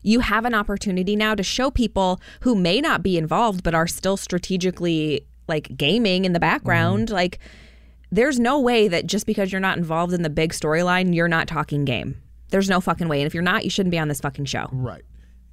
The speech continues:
Speaker 2: Here's the even weirder thing to me, right, is that you have people who you've clearly defined are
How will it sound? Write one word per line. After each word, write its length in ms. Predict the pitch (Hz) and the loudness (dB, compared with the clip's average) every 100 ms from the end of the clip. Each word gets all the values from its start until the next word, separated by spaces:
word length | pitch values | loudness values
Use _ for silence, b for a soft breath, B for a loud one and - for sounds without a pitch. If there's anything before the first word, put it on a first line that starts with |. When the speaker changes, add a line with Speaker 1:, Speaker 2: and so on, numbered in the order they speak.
| - - | -20 -12
Speaker 2:
Here's 520 | - - 240 277 - - | -10 -10 -10 -12 -16 -16
the 200 | 135 156 - | -12 -10 -6
even 440 | 151 151 139 113 | -6 -4 -8 -6
weirder 360 | 107 113 104 98 | -2 -2 -2 -4
thing 300 | - 64 - | -6 -10 -12
to 120 | - | -12
me, 280 | - 64 - - - | -12 -14 -16 -20 -6
right, 320 | 110 104 135 - b b b b | -4 0 -2 -4 b b b b
is 140 | 131 123 | -2 0
that 200 | 143 151 | 0 0
you 140 | 165 | -4
have 400 | - 254 285 - | -2 -4 -4 -6
people 420 | - 202 - 127 117 | -4 -4 -2 -2 0
who 200 | - 135 | 0 0
you've 340 | 135 139 - | -2 -4 -6
clearly 480 | 123 147 180 196 190 | -4 0 0 0 0
defined 640 | 170 131 135 127 123 113 | 0 -2 0 2 0 -2
are 540 | 113 110 117 107 104 | -6 -2 0 0 -2